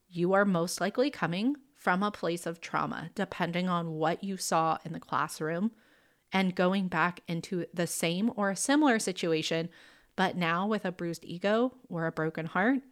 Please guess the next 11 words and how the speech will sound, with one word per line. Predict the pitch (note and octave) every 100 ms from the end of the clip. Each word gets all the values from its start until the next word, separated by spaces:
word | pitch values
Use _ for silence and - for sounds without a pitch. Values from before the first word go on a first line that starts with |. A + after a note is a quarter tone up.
| _ _ _ _
is | G3+ G3+ G3+
a |
lot | F#3 F3 E3 G3 -
for | - F#3 -
anybody | E3 F3+ F3+ E3+ D#3 D3
to | - E3+
process. | - C#3 C#3 - E3+ - - _ _ _ _ _ _ _ _
Give | - F#3
yourself | G#3+ A#3 G#3 E3+
some | - E3 E3+
grace | D#3 D#3 A#3+ - -